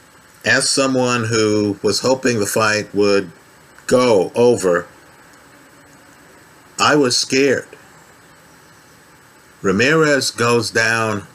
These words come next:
so hard, so hard, that as I make this video,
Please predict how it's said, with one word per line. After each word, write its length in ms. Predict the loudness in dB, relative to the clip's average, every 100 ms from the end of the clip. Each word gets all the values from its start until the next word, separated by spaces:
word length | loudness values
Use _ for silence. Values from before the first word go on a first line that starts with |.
| -16
so 640 | -8 -4 0 2 2 -2 -6 -6
hard, 440 | -4 -4 -8 -14 -18 -20 -20 -20 -20 -20 -20 _ _ -20 _ -12
so 320 | -4 0 0
hard, 380 | 0 -4 -8 -14 -20 -20 -20 -20 -20 -20 -20 -20 -20 _
that 100 | -2
as 180 | 0 0
I 140 | -2
make 320 | 0 -2 -2 -4
this 220 | -8 -4
video, 500 | -2 -2 -4 -8